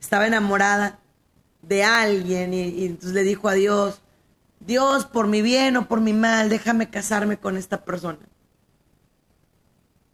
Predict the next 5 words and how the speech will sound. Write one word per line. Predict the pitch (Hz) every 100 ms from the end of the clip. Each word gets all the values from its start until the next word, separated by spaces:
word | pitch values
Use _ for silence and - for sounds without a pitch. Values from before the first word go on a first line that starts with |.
| _ _
Y | 208
así | 240 233 349
fue. | - - _ _ _ _ _ _ _ _ _ _ _ _
Se | - -
casó. | 220 - 285